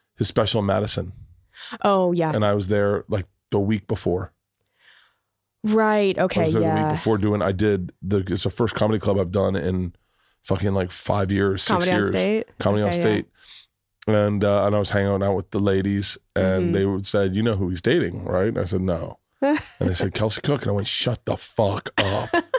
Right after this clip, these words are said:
Speaker 1: And so I think, I think that's where I found out.
Speaker 2: Oh, I thought you had seen, uh, like, Instagram pictures and stuff.
Speaker 1: Mm-mm.
Speaker 2: But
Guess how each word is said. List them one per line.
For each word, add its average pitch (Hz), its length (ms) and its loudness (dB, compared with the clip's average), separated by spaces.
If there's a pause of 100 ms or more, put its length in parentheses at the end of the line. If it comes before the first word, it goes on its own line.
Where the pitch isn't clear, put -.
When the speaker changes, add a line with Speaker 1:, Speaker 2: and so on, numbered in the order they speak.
(340)
Speaker 1:
And 110 80 2
so - 140 2
I 117 80 2
think, 139 380 0
I 120 100 4
think 131 300 0
that's 113 200 2
where 123 120 4
I 104 40 4
found 98 280 2
out. 107 320 2
Speaker 2:
Oh, 254 380 2
I 226 200 2
thought 262 160 2
you 226 60 4
had 202 120 0
seen, 180 340 0
uh, 156 420 2
like, 151 180 -4
Instagram 151 400 -2
pictures - 300 -6
and 101 80 -4
stuff. - 300 -4
Speaker 1:
Mm-mm. 104 440 0
Speaker 2:
But 165 540 0